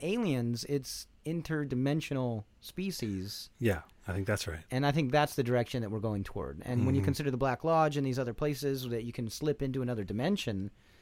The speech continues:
Speaker 1: to me, honestly, that's almost scarier than outer space aliens.
Speaker 2: Yeah.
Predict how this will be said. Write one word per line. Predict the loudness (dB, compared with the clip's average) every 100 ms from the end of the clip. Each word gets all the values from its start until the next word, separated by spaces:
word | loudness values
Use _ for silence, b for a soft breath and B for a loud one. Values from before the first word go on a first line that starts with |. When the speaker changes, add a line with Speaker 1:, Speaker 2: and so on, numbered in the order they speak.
| b -2
Speaker 1:
to | 4
me, | 6 8 6 2 -6 -20 -20 -4
honestly, | 0 0 2
that's | 2 4
almost | 4 4 0 -2 -6
scarier | -4 0 2 2 2
than | 0
outer | 2 0
space | 0 2 0 0
aliens. | -2 -2 4 6
Speaker 2:
Yeah. | 6